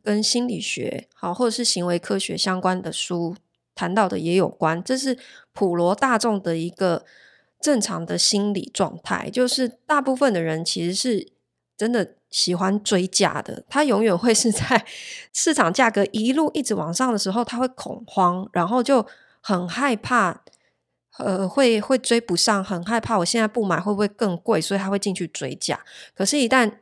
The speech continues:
下跌了，诶，他又另一种恐慌又出来了，又，又会觉得说，诶，我不要现在买，它还会更低，我要继续等。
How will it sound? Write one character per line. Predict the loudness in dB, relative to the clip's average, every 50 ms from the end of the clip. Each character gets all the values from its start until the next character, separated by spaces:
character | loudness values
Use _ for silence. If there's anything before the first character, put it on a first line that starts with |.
| _ -4
下 | 0 2 2 2
跌 | 2 0 -6 -12 -10 -10
了， | -12 -12 -16 _ _ _ _ _ _ _ _ -4
诶， | -4 -2
他 | 2 4 6
又 | 6 6
另 | 6 4 4 4 2
一 | 2
种 | 0 -2 -2
恐 | -2 -4 -6 -4
慌 | -4 -4 -2 -2
又 | -2 -2
出 | -4 -4 -6 -4
来 | -4 -4 -4 -4
了， | -2 -2
又， | 0 0 0 0
又 | -2 0 0
会 | 0
觉 | -2 -2 -2 -2
得 | -2
说， | 0 0 -2 -2 -4 -12 -20 -20 -20 _ _ _ _ _ _ _ _ _
诶， | 0 2
我 | 2 2
不 | 2 2
要 | 2 2
现 | 2 2 2
在 | 2 2
买， | 0 0 -2 -6 -8 -10 _ -6
它 | -2 0
还 | 0 2 2
会 | 2 2 2
更 | 2 0 -2
低， | -2 -4 -6 -6 -6 _ _ _
我 | -4 -2
要 | -2 -2 -2 -4 _ _ _ _
继 | -6 -4 -2
续 | -2 -4
等。 | -4 -4 -8 -12